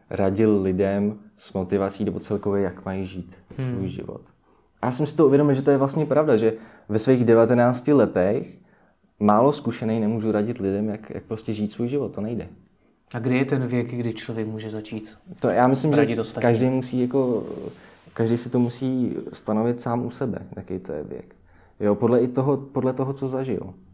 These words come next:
Speaker 2: A u
Speaker 1: Jo, a
Speaker 2: tebe
Speaker 1: jak je
Speaker 2: to je teda
Speaker 1: zkušený.
Speaker 2: těch devatenáct let, když už dneska radíš lidem?
Speaker 1: Eh, no právě, že ne. Právě, že jsem si
Speaker 2: Doteďka
Speaker 1: uvědomil,
Speaker 2: jsi
Speaker 1: že
Speaker 2: radil.
Speaker 1: Doteďka jsem radil,
Speaker 2: Hmm.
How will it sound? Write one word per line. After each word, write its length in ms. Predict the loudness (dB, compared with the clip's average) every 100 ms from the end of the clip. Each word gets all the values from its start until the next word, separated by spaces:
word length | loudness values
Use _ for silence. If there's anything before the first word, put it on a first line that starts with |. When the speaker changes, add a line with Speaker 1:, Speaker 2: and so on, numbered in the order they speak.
| _ -6
Speaker 2:
A 60 | -2
u 40 |
Speaker 1:
Jo, 60 | 0
a 20 |
Speaker 2:
tebe 140 | 2
Speaker 1:
jak 100 | 0
je 60 | 0
Speaker 2:
to 80 | 0
je 80 |
teda 200 | 0 0
Speaker 1:
zkušený. 80 | 0
Speaker 2:
těch 100 | 0
devatenáct 540 | 0 0 0 -2 -2 -2
let, 80 |
když 180 | -4 -4
už 60 | -6
dneska 280 | -8 -6 -4
radíš 280 | -4 -4
lidem? 340 | -6 -4 -6 -10 -18 -2
Speaker 1:
Eh, 100 | 2 2 2 -4 -2
no 120 | 2
právě, 340 | 4 6 6
že 100 | 4
ne. 440 | 2 0 -2 -8 -2
Právě, 260 | 0 2 2
že 100 | 0
jsem 340 | -4 -2 2
si 60 | 2
Speaker 2:
Doteďka 200 | 4 6
Speaker 1:
uvědomil, 240 | 6 8
Speaker 2:
jsi 20 | 6
Speaker 1:
že 40 |
Speaker 2:
radil. 380 | 6 4 0 -4 -12 -14 -18 -16 -14 -14 -12
Speaker 1:
Doteďka 460 | 0 2 2 0 -2
jsem 180 | 0 2
radil, 400 | 2 2 2
Speaker 2:
Hmm. 80 | 0